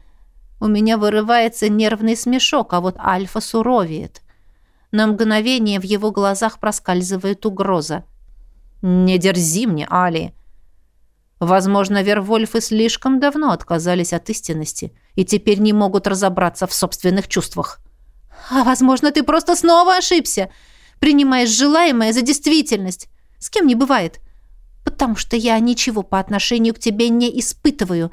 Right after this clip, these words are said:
Ничегошеньки!» «Это ещё нужно проверить». Хантер рычит и тянет ко мне ладонь, а я на этот раз отшатываюсь, прилипаю к двери и крепко-крепко зажмуриваюсь.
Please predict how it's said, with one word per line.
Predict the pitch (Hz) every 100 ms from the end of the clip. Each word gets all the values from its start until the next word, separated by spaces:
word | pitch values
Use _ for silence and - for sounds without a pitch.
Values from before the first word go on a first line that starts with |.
| - -
Ничегошеньки!» | 330 330 302 - 330 277 349 330 - 240 208 220 202 170 - - _ - _ - _ _ _ -
«Это | 226 220 220
ещё | 214 214 202 - 208
нужно | 196 185 170 160 160
проверить». | - - 147 180 - - - - - _ _ _ _ _ _ _ _ _ _
Хантер | - 220 202 - 180 -
рычит | 180 185 180 - 269 -
и | 165
тянет | - 190 190
ко | 196
мне | 196 196
ладонь, | 208 202 247 214 175 - - - _ - - _ -
а | 214
я | 220 202
на | 208 214
этот | 220 208
раз | 220 214
отшатываюсь, | 214 - 294 294 170 160 156 -
прилипаю | 233 254 262 - 254 233
к | 220 220
двери | 254 233 277 254 226
и | -
крепко-крепко | - 175 185 - - 254 240 - 240
зажмуриваюсь. | 220 233 - 226 196 156 - 135 - -